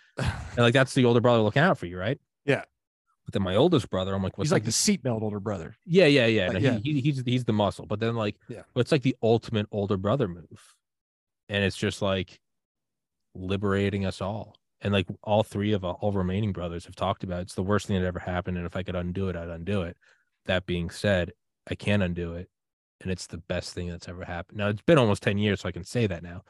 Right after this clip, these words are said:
Speaker 1: Yeah, you got time and distance. Yeah.
Speaker 2: It's the best thing that ever happened to me. And, uh,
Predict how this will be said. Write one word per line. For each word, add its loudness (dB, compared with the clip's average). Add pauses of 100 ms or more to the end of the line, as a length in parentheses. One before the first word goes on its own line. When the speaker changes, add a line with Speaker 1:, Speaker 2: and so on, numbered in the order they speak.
(240)
Speaker 1:
Yeah, 4
you 6
got 4
time 2
and -4
distance. -6 (440)
Yeah. -6
Speaker 2:
It's -4
the -4
best 0
thing -2
that -2
ever -4
happened -6
to -6
me. -4
And, 4
uh, 4